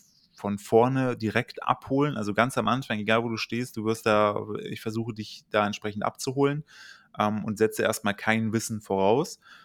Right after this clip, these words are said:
Und, ähm, da ist so der, der, der, der, der, glaub ich, der Hauptunterschied, dass man, dass ich zumindest versuche, bei meinen Anführungsstrichen Veganer, der natürlich, äh, durch die Mid January erst überhaupt inspiriert wurde, ähm,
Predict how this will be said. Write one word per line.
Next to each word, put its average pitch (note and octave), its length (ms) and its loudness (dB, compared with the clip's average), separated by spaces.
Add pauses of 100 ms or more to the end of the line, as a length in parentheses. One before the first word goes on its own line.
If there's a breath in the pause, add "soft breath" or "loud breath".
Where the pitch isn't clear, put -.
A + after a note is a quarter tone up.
(260 soft breath)
Und, A#2 540 4
ähm, G#2+ 480 2 (400)
da A#2 360 6
ist A2 120 0
so A2+ 120 -2
der, A2 320 6
der, G#2+ 360 4
der, G#2 240 2
der, G#2 280 2
der, G#2 140 0
glaub G#2 140 0
ich, G#2 80 -12
der - 200 -8
Hauptunterschied, G#2+ 800 -2 (380 soft breath)
dass G#2 220 0
man, G2+ 260 0
dass G#2 120 -6
ich G2+ 100 -10
zumindest G#2+ 280 -4
versuche, C3 680 -4 (800)
bei A2 140 0
meinen G#2 220 0
Anführungsstrichen G#2+ 400 -4
Veganer, G#2 320 2
der G#2 180 4
natürlich, A#2 760 -4 (100)
äh, G2+ 240 0
durch - 160 -12
die A2+ 60 -6
Mid G2+ 140 -4
January G#2 300 2
erst - 200 -2
überhaupt G2+ 240 0
inspiriert G#2+ 480 -6
wurde, G2+ 320 0 (500 loud breath)
ähm, G2+ 420 0